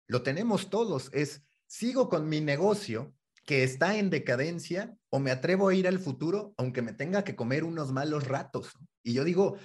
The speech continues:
ahorita podemos descalificar a Mark Zuckerberg, pero hay que reconocerle que a diferencia de otras empresas, él antes incluso de este reporte dijo, "¿Sabes qué?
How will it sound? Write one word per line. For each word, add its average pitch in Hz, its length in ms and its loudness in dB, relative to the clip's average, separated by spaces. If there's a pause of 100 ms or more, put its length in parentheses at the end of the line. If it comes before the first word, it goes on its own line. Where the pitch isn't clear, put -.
(280)
ahorita 135 460 2
podemos 160 380 0
descalificar 127 680 -4
a 160 60 -2
Mark 143 240 -4
Zuckerberg, 139 640 -4
pero 123 160 4
hay 139 120 2
que 185 100 0
reconocerle 120 640 -4
que 117 80 -2
a 110 60 2
diferencia 147 560 0
de 151 80 -2
otras 160 340 -2
empresas, 117 720 -4
él 123 400 -2
antes 185 460 0
incluso 139 420 -2
de 123 100 2
este 127 200 -2
reporte 120 480 -4
dijo, 117 260 -2
"¿Sabes 123 360 -2
qué? - 280 -6